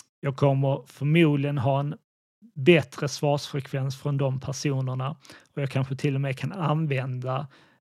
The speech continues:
det de har publicerat kring som en anledning att skapa kontakt eller inleda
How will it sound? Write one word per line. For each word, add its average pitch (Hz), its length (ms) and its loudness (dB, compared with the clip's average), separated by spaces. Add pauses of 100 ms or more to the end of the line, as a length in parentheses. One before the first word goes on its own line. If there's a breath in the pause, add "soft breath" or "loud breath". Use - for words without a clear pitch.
(100)
det 143 200 6
de 135 180 2
har 135 120 2
publicerat 131 1080 -4 (480)
kring 131 520 -2 (340 soft breath)
som 135 320 0
en 131 120 0
anledning 135 540 -2
att 131 220 -8 (100)
skapa 131 380 -4
kontakt 131 640 -6
eller 127 240 -6
inleda 135 680 0